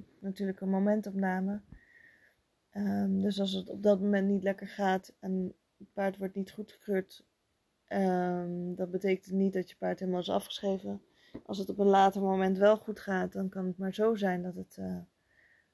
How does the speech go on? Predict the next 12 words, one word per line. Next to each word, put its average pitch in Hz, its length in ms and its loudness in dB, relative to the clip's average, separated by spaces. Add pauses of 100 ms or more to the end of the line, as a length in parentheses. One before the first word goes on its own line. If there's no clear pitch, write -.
(200)
ehm, 190 480 -2 (220)
wel, 214 460 4
ehm, 214 380 2 (380)
kan 214 260 0
en, 202 360 0
en, 202 200 0
eh, 196 1120 -2
er 208 80 -2
doorheen 208 680 0
gaat, 214 420 -8
zeg 208 180 -14
maar. 226 240 -8